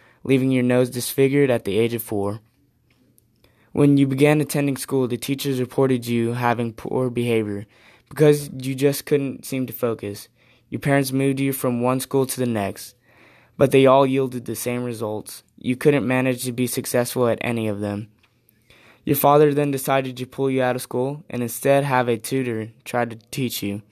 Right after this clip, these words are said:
By doing this, you managed to receive an education equivalent to the completing the eighth grade. Your trouble with school was not helped by your natural shyness and distinctly marked face, both of which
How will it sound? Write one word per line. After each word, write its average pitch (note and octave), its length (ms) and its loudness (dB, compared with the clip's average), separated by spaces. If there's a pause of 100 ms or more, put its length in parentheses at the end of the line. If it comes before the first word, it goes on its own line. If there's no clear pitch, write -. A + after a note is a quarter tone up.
(540)
By C3 160 4
doing D3+ 320 2
this, C3 320 -4
you C3 100 -2
managed C3 360 -4
to C3 80 -6
receive B2 300 -4
an G#2+ 120 -2
education C3 840 0
equivalent C3+ 580 -2
to - 120 -6
the A2+ 140 -2 (120)
completing C3 600 2
the A2 160 0
eighth A2+ 180 0
grade. G2+ 360 -4 (600)
Your C3 140 -2
trouble D3+ 460 2
with C#3+ 180 -2
school D3 320 -2
was C3 160 -4
not B2+ 220 -4
helped B2+ 420 -4
by A#2+ 140 2
your A#2 140 0
natural A#2+ 480 -4
shyness C3 680 -2
and A#2 400 -6 (720)
distinctly D3+ 560 2
marked C3+ 360 2
face, A2+ 500 -2 (360)
both D3+ 280 0
of C#3+ 80 2
which C#3+ 260 2